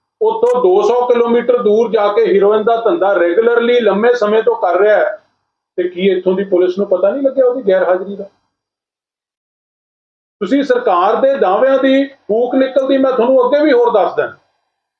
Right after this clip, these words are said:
ਪਿੱਛੇ ਜੇ ਸਰਕਾਰ ਨੇ ਜਦੋਂ ਰੌਲਾ ਪਿਆ, ਰੋਜ਼ ਖਬਰਾਂ ਲੱਗਣ ਲੱਗ ਗਈਆਂ ਕਿ ਅੱਜ ਪੰਜਾਬ 'ਚ ਡਰੱਗ ਓਵਰਡੋਜ਼ ਨਾਲ ਫੋਰਟੀਨ deaths in fourteen days,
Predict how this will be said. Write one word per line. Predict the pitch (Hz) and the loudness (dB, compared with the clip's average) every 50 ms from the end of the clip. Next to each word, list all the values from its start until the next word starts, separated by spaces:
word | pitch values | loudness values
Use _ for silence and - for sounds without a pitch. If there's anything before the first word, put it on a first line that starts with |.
| _ _ _ _ _ _ _ _ _ _ _ | _ _ _ _ _ _ _ _ _ _ _
ਪਿੱਛੇ | - 247 247 - - 269 294 | -6 -6 -4 -4 -4 -2 0
ਜੇ | 294 302 302 302 | 2 2 2 2
ਸਰਕਾਰ | - - 254 254 - 226 190 180 185 202 202 | 2 0 -2 0 0 2 2 2 2 0 0
ਨੇ | 208 202 180 170 160 160 175 | 0 0 2 2 0 0 -2
ਜਦੋਂ | - - - 175 180 208 220 208 | -6 -6 -2 0 2 2 2 2
ਰੌਲਾ | 175 160 160 175 202 214 | 2 2 2 2 0 0
ਪਿਆ, | 208 214 196 175 160 143 131 - - - _ _ _ _ _ _ _ - | 0 0 2 2 2 0 0 -4 -6 -12 _ _ _ _ _ _ _ -4
ਰੋਜ਼ | 156 175 208 240 254 269 277 269 - | 0 2 2 2 2 2 0 0 0
ਖਬਰਾਂ | 214 214 220 220 226 226 233 | 0 0 2 2 2 2 0
ਲੱਗਣ | 220 196 - 214 208 208 | 0 0 0 0 2 2
ਲੱਗ | 202 185 180 | 0 0 -2
ਗਈਆਂ | 175 190 196 208 208 202 202 202 202 - - _ _ _ _ _ _ - | -2 0 0 2 2 2 0 -2 -4 -8 -18 _ _ _ _ _ _ -4
ਕਿ | 208 226 226 214 | -2 0 2 2
ਅੱਜ | 214 226 240 | 2 0 -2
ਪੰਜਾਬ | - - 214 196 170 165 160 175 185 208 214 - | -2 -2 -2 0 0 2 2 2 2 0 0 -2
'ਚ | 233 220 | -2 -2
ਡਰੱਗ | - 170 160 175 185 202 190 | -2 0 0 0 0 0 0
ਓਵਰਡੋਜ਼ | 226 190 180 175 185 190 190 190 185 185 175 | 2 2 2 2 2 2 2 0 0 0 -2
ਨਾਲ | 190 190 190 190 165 - - | -2 -2 -2 -2 -4 -4 -2
ਫੋਰਟੀਨ | 208 220 240 247 240 - 277 277 269 254 208 202 | 0 0 0 0 0 0 0 0 0 0 0 -2
deaths | 196 202 196 - - 220 214 | -2 -2 -2 -4 -6 -6 -6
in | 196 | -6
fourteen | 185 - 170 170 170 190 185 180 175 175 | -4 -2 -2 -2 0 0 -2 -2 0 0
days, | 143 131 120 - - | 0 0 0 -2 -4